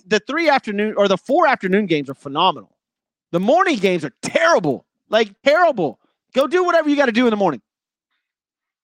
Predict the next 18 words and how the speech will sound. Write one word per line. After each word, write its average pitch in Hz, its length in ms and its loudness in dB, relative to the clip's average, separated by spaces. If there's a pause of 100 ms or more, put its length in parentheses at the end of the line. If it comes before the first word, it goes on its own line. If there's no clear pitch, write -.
And 156 100 -16
then 233 100 -8
you 254 60 -6
got 247 160 0
four 262 220 2
games 240 260 0
in 208 40 -4
the 220 80 0
afternoon. 208 340 -2
Seahawks, 226 560 0
forty-niners, 202 600 -2 (360)
Bills, 233 360 2
Chiefs, 240 420 -2 (220)
Broncos, 226 440 0
Chargers, 220 460 0 (180)
and, 247 120 2
of 254 60 -2
course, 226 340 0